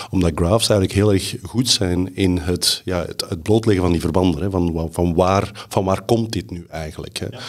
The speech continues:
Speaker 1: Dat is trouwens ook, eh, eh, in, in heel veel, heel wat regelgeving, in, eh, financiële regelgeving voor financiële instellingen en dergelijke, ook gewoon,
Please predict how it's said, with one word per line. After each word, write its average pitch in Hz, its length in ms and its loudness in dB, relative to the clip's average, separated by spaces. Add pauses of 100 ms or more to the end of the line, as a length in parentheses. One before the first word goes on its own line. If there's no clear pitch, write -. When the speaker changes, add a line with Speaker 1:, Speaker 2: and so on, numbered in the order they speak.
(200)
Speaker 1:
Dat 107 120 2
is 110 80 4
trouwens 95 280 4
ook, 101 180 2
eh, 90 380 0
eh, 82 360 0
in, 87 220 -2
in 80 80 -4
heel 90 180 0
veel, 87 220 -2
heel 92 200 2
wat 80 140 -4
regelgeving, 101 1000 2
in, 87 200 2
eh, 78 240 4 (460)
financiële - 580 -2
regelgeving 98 520 2
voor 82 100 0
financiële 78 440 -2
instellingen 95 440 2
en 92 100 4
dergelijke, 95 400 2 (360)
ook 85 140 0
gewoon, 73 460 -4